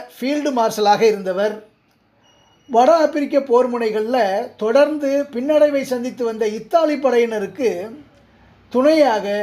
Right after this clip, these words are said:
ஜெர்மானிய படைகளின் தலைவராக ஆயிரத்தி தொள்ளாயிரத்தி நாற்பத்தி ஒண்ணாம் ஆண்டு பொறுப்பேற்றார். பீரங்கி படைகளை கொண்டு போர் செய்வதால், டாங்கி படைகளை கொண்டு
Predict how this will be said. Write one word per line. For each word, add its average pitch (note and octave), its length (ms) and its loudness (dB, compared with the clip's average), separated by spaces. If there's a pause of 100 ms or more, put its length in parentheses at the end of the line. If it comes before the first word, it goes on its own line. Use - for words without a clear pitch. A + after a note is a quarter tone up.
(360)
ஜெர்மானிய D#4 600 2
படைகளின் B3 560 2
தலைவராக G3+ 520 0 (800)
ஆயிரத்தி D#4+ 580 2
தொள்ளாயிரத்தி C4 560 2
நாற்பத்தி C4+ 400 0 (100)
ஒண்ணாம் A#3 420 0
ஆண்டு G3+ 240 0 (240)
பொறுப்பேற்றார். F#3+ 680 -4 (560)
பீரங்கி D#4+ 500 0
படைகளை C4 440 4
கொண்டு B3+ 260 -4 (100)
போர் A#3+ 240 2
செய்வதால், A3+ 560 0
டாங்கி C#4+ 420 0
படைகளை A#3+ 360 2
கொண்டு A#3 260 -2